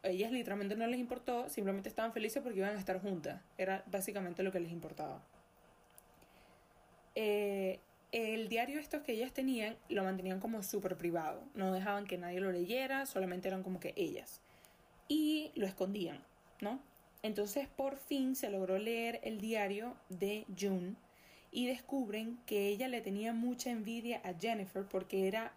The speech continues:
muy superior a ella en todos los sentidos. Se encontró una frase en su diario que decía, abro comillas, "Ella quiere que seamos iguales. Hay un brillo asesino en sus ojos.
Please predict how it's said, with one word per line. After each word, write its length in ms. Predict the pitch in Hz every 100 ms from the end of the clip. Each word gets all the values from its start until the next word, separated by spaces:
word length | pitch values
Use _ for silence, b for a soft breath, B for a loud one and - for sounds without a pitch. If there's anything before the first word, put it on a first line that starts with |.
| -
muy 260 | 220 233
superior 440 | 226 214 - 175 175
a 60 | 170
ella 320 | 143 - - - B B B
en 200 | 196 190
todos 240 | 190 190 190
los 160 | 180
sentidos. 560 | - 160 147 123 - -
Se 140 | - 202
encontró 360 | 196 190 185
una 160 | 190 214
frase 300 | - 226 240
en 40 |
su 100 | 233 226
diario 320 | 214 208 208
que 100 | 160
decía, 440 | 151 - 151 139 - - - - -
abro 220 | 175 156
comillas, 560 | 147 165 185 - - - B B B B B B -
"Ella 280 | 202 214 240
quiere 320 | 262 262 294
que 120 | 220
seamos 320 | 185 160 165
iguales. 560 | 175 170 170 - - - - -
Hay 180 | 190 185
un 100 | 196
brillo 240 | 202 220 233
asesino 400 | 220 196 170 165
en 60 |
sus 140 | 165 180 190
ojos. 460 | 175 165 - -